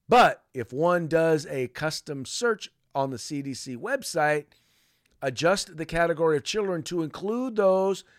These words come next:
aged zero to seventeen, only those voting age and military age, the outcome, the outcome completely flips. One sees the number of firearms-related deaths for children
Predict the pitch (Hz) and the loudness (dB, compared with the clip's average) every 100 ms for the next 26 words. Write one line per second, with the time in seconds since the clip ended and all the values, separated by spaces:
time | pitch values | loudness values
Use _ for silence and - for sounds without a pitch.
0 | _ _ - 165 160 147 - 123 117 170 | _ _ -4 0 0 -2 -8 -10 -4 0
1 | 185 170 160 - 127 165 147 135 - 254 | 4 6 4 -2 -6 -2 -2 -4 -6 -2
2 | 185 160 - _ _ _ 196 196 233 262 | -2 -4 -10 _ _ _ 0 2 2 0
3 | 214 208 214 214 180 127 123 160 185 214 | 2 4 4 4 0 -10 2 4 4 0
4 | 196 156 160 160 156 - - 143 139 123 | -6 -6 -4 -2 -2 -6 -8 -6 -6 -2
5 | 175 285 202 139 135 123 120 120 123 127 | 0 0 -2 -4 -2 -2 -2 -2 -2 -4
6 | - _ _ _ _ - 165 - 180 226 | -8 _ _ _ _ -6 -4 4 4 4
7 | - 151 143 139 151 - _ _ 143 151 | 0 -4 -2 -4 -6 -12 _ _ -2 2
8 | 165 - 139 139 139 151 139 107 107 127 | 0 -2 -6 -6 -8 -10 -10 -14 -10 -10
9 | 147 240 196 90 - - _ _ _ _ | -6 0 0 0 -10 -20 _ _ _ _
10 | _ _ _ _ _ _ - 175 254 - | _ _ _ _ _ _ 0 2 2 0
11 | 254 247 214 175 165 190 185 151 147 151 | -2 -4 -2 -2 0 -2 -2 0 2 2
12 | 151 151 139 139 131 139 139 117 110 107 | -2 -4 -6 -4 -4 -4 -4 -2 -2 -4
13 | - - 107 - 180 131 123 110 | -12 -14 -8 -4 -4 -4 -6 -8